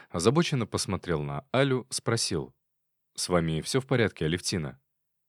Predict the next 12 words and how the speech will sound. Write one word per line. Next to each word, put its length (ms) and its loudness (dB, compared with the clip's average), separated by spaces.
"Конечно, 680 2
со 180 2
мной 180 4
ведь 240 0
Дмитрий 560 -4
Сергеевич". 960 -2
Она 260 4
с 100 -4
неприязнью 560 2
покосилась 560 0
на 140 0
этнографа. 720 -6